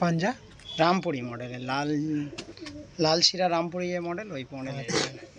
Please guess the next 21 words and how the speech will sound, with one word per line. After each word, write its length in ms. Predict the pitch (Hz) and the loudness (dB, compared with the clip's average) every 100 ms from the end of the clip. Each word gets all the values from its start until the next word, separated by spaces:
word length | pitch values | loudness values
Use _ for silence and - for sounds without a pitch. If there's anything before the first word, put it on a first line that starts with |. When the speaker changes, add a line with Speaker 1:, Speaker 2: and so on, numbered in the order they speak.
| - - - - - - - - - - - - - - 139 | -20 -20 -20 -14 -14 -14 -20 -20 -18 -16 -16 -14 2 4 4
Speaker 2:
বিড়াল 260 | 139 139 143 | 0 0 -4
আছে। 140 | 143 151 | -10 -8
Speaker 1:
আচ্ছা, 160 | 175 190 170 | 0 2 4
দুটোই 240 | 196 233 208 | 6 6 8
মাদা 160 | 202 214 | 8 8
পায়রা, 200 | 214 208 247 | 6 6 4
এটাও 160 | 220 240 | 4 4
মাদা, 160 | 233 233 214 | 4 6 6
ওটাও 180 | 220 226 | 4 2
মাদা। 160 | 214 247 302 - 143 | 2 -2 -2 -10 -10
Speaker 2:
হুম। 180 | 147 123 - - - - - - - - - - - - - - - - - 170 | -8 -8 -14 -20 -20 -20 -20 -20 -20 -20 -20 -20 -20 -18 -16 -16 -20 -18 -2 2
Speaker 1:
এই 40 | 170 | 4
হচ্ছে 180 | 160 185 - | 4 0 4
চোখ। 180 | 196 - - - - - - - - - - - - - - - - - - - - - - - - - - - - - - - - - - - - - | 2 2 -6 -20 -16 -16 -16 -18 -18 -18 -20 -20 -20 -12 -8 -6 -6 -8 -12 -10 -10 -12 -12 -14 -14 -14 -14 -14 -14 -14 -12 -12 -12 -12 -10 -10 -10 -10
আচ্ছা, 140 | - 147 - | -4 -4 4
পর 120 | 180 - | 4 4
তো 40 | 185 | 2
কাঁচি 180 | 190 180 185 | 4 4 4
করা 120 | 185 | 6
রয়েছে, 200 | 185 180 247 - - - - - - - - - - - - - - - | 6 4 -6 -10 -20 -20 -20 -20 -20 -20 -20 -20 -20 -20 -20 -20 -20 -10
আর 80 | 151 | 0